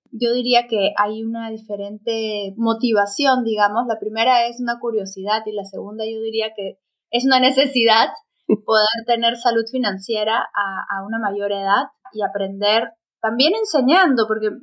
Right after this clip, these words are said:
cuando tú hablas de una persona de mayor edad, me imagino que, aunque no sepa mucha educación financiera, digamos, inversiones, ¿no? Podría enseñarle a un niño chiquito, y la mejor forma de aprender,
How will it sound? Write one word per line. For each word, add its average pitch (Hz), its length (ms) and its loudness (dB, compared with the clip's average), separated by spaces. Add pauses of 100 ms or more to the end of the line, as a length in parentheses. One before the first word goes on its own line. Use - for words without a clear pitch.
(120)
cuando 233 320 -2
tú 247 120 -4
hablas 330 300 2
de 277 180 0
una 277 220 -2
persona 262 520 -2 (120)
de 247 120 -2
mayor 233 300 0
edad, 254 240 2
me 262 80 -2
imagino 247 560 -2
que, 226 280 -6 (260)
aunque 233 260 -2
no 247 140 0
sepa 294 380 2
mucha 294 360 -2
educación 220 420 -2
financiera, 202 440 -6
digamos, 202 460 -8
inversiones, 240 720 0
¿no? 208 300 -6 (100)
Podría 233 380 2
enseñarle 254 440 -2
a 254 40 -2
un 254 100 2
niño 262 280 2
chiquito, 196 600 -10
y 208 240 -6
la 202 100 0
mejor 269 480 -2
forma 277 340 2
de 254 80 4
aprender, 202 640 -2